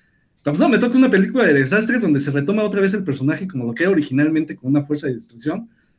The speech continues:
Yo salí bien impresionado, sobre todo porque, <laughs> pues, un año antes habían sufrido el temblor del ochenta y cinco y yo estaba con los nervios de punta y, este, y no me lo creía, no podía yo pensar cómo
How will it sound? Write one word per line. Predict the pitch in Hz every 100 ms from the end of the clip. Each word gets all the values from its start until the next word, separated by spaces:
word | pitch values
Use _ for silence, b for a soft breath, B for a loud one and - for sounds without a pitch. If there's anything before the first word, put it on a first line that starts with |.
| _
Yo | -
salí | 226 185
bien | 185 185
impresionado, | - 113 110 117 117 _
sobre | 160 175
todo | - -
porque, | 143 - 127 - 175 - - -
<laughs> | -
pues, | 151 196
un | 247
año | 233 233
antes | 233 214
habían | 190 226
sufrido | 180 196 220
el |
temblor | 165 165 190
del | 202 151
ochenta | 156 143
y | 151
cinco | 185 214 202
y |
yo | 156
estaba | - 180 165 - b b b _ _
con | 135 127
los | 135 151
nervios | 185 202
de | 170
punta | 180 208 208 220 233 -
y, | 147 143
este, | 139 - 170 170
y |
no | 240
me |
lo | 220
creía, | 190 277 226
no | 180 214
podía | 226 226 226
yo | 196 202
pensar | 240 208 - 196 208 233 _
cómo | 180 190 202 185 143